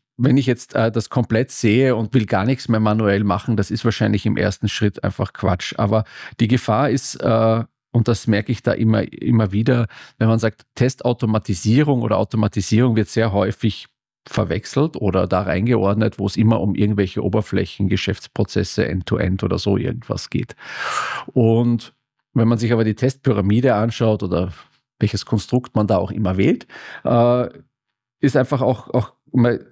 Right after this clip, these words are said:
zuerst ein Verständnis zu schaffen, was heißt denn eigentlich Testautomatisierung? Und auch, äh, Unit-Tests sind auch in meiner Welt testautomatisiert, weil manuell führe ich die ja nicht durch. Wüsste, wüsste gar nicht wie. Egal. Und, äh,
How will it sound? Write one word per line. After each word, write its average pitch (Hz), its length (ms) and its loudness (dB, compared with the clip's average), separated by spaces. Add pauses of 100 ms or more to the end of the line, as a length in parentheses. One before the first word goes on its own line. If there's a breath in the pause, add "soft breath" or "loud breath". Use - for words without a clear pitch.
(180)
zuerst 120 360 2
ein 139 40 -4
Verständnis 120 640 0
zu 110 120 0
schaffen, 98 440 -2
was 107 180 -2
heißt 101 260 -2
denn 110 100 0
eigentlich 98 400 0
Testautomatisierung? 92 1160 -2
Und 101 220 0
auch, - 300 -2
äh, - 40 0
Unit-Tests 113 800 0
sind - 140 -2
auch - 220 -4 (180)
in 120 140 -2
meiner 95 200 2
Welt 92 180 0
testautomatisiert, 92 1040 -2
weil 95 200 0 (280)
manuell 95 480 2
führe 98 240 -4
ich - 80 -10
die 101 120 0
ja 92 220 0 (220)
nicht - 300 -4 (160)
durch. - 240 -2 (100)
Wüsste, - 260 -18
wüsste 101 260 0
gar 95 100 0
nicht 98 140 -2
wie. 110 120 2 (280 loud breath)
Egal. 123 260 2 (260 loud breath)
Und, 127 320 0
äh, 131 440 2